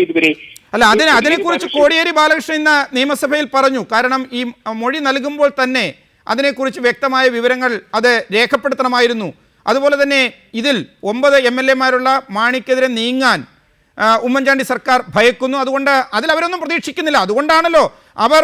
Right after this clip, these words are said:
Speaker 2: ബിജു രമേശ് വേണമെങ്കിൽ മൊഴി മാറ്റാം, ബാർ ഉടമകൾ മൊഴി മാറ്റാം എന്നുള്ളതുകൊണ്ട് അവർ തന്നെ നേരിട്ട് ഈ ആരോപണം ഉന്നയിക്കുന്നത്.
Speaker 1: അതെ, മൊഴി മാറ്റാം. അവർക്ക് ബ-, ബാർ ഉടമസ്ഥരെ വിശ്വസിച്ചുകൊണ്ട് അവരുടെ സാക്ഷിമൊഴികൾ കു-, കു-, ഇല്ലാതെ ഒന്നും ചെയ്യാൻ അറിയാൻ വൈ-, അറി-,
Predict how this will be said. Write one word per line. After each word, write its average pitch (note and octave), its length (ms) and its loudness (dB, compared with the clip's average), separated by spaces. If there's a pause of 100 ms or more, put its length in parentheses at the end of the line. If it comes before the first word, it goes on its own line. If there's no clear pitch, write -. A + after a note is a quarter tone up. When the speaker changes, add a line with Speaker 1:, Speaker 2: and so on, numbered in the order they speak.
Speaker 2:
ബിജു A3 200 -4 (100)
രമേശ് D#4 380 2
വേണമെങ്കിൽ D4 400 0
മൊഴി C#4 240 0
മാറ്റാം, C4 360 2 (360)
ബാർ C4+ 240 4
ഉടമകൾ D4 360 0
മൊഴി C4+ 200 -2
മാറ്റാം C#4 320 0
എന്നുള്ളതുകൊണ്ട് C#4 440 0
അവർ D#4 220 2
തന്നെ E4 240 0
നേരിട്ട് D4+ 400 0
ഈ - 100 -2
ആരോപണം C#4+ 280 2
ഉന്നയിക്കുന്നത്. C#4+ 480 -2 (1600)
Speaker 1:
അതെ, F3 180 -4 (100)
മൊഴി C3 180 4 (100)
മാറ്റാം. A#2+ 340 -2 (200)
അവർക്ക് D#3+ 260 -2 (220)
ബ-, A3 200 2
ബാർ D3+ 220 4
ഉടമസ്ഥരെ E3 520 -4
വിശ്വസിച്ചുകൊണ്ട് G#2 720 -2 (280)
അവരുടെ C#3 340 0
സാക്ഷിമൊഴികൾ D3 600 2 (120)
കു-, C3+ 180 2 (180)
കു-, B2 220 -2 (140)
ഇല്ലാതെ B2 400 2 (100)
ഒന്നും B2+ 240 -8
ചെയ്യാൻ A2+ 260 0
അറിയാൻ A#2 340 0 (100)
വൈ-, A2 180 -4 (120)
അറി-, A#2 200 -4